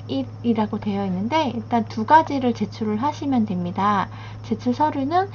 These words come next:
연소득 입증 서류 또 무급 휴직 확인서 요 두 개지만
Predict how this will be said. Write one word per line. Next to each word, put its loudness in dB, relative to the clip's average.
연소득 2
입증 2
서류 2
또 2
무급 -2
휴직 0
확인서 0
요 0
두 -8
개지만 2